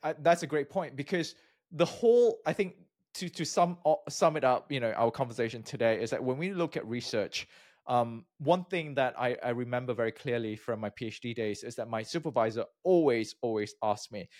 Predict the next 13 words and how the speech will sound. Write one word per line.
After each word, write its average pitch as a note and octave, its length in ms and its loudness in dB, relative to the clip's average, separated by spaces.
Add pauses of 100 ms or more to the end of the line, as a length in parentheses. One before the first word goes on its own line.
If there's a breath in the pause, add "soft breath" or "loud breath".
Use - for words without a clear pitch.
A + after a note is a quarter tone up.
(140 loud breath)
if D3+ 180 -4
I E3 200 2
say, C#3 320 2
if B2 160 -4
I F3 120 4
wrote E3 340 2
down C3 240 0
there A2 160 2
in A2 80 -4
my G#2 120 -2
thesis, G2+ 500 -8 (1500 soft breath)
"glut F#3+ 300 4
one," B2 420 2